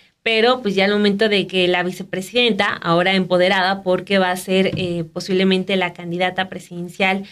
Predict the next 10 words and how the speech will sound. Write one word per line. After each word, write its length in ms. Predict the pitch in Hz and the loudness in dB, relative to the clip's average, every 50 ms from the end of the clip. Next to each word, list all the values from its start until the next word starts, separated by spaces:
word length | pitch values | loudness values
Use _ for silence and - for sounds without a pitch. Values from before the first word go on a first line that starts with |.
| - - - - _ _ - | -20 -20 -20 -20 _ _ -6
eh, 540 | - 196 190 185 180 185 185 180 165 - - - | -2 0 2 2 2 2 2 0 -2 -6 -6 -4
pa-, 160 | 202 185 180 | -2 -2 0
eh, 240 | 180 180 180 180 180 | 0 -2 -2 -2 -4
de 60 | 180 | -8
Estados 440 | 180 - - 208 214 208 202 - 226 | -8 -4 -2 0 0 0 -2 -4 -2
Unidos 320 | 247 247 226 208 208 208 | 2 2 4 2 2 -2
para 200 | 208 196 180 170 | -4 -8 -8 -8
la 120 | 165 165 | -8 -8
próxima 400 | - - 190 185 185 - 196 196 | -6 -4 -4 -4 -2 -2 0 2
elección, 460 | 190 208 202 202 - 247 226 220 220 | 2 2 0 -2 0 0 2 0 0